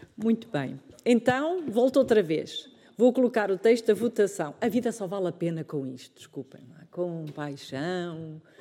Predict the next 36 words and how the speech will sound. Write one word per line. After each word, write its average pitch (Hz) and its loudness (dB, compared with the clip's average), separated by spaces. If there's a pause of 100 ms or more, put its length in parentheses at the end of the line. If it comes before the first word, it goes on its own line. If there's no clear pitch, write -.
(300)
só 202 -6
vale 196 -6
a 143 -6
pena. - -10
No 240 -4
fim 254 -2
do 185 0
dia, 196 0
vocês 202 -8
quando 226 -4
chegarem 180 -8
à 214 -8
minha 185 -4
idade, 180 -2
a 175 -4
maioria 170 -2
de 139 -8
vocês 160 -4
vai 165 -8
chegar 180 -8
a 165 -8
essa. 120 -14 (480)
Mas 226 -4
pronto, 135 -10 (200)
vão, 247 -4
vão 233 -2
ver 214 2
a 175 -6
pena, 202 -2
só 190 -8
vale 214 -4
a 170 -2
pena 190 0
isto. 131 -8
O - -12
resto, 196 -4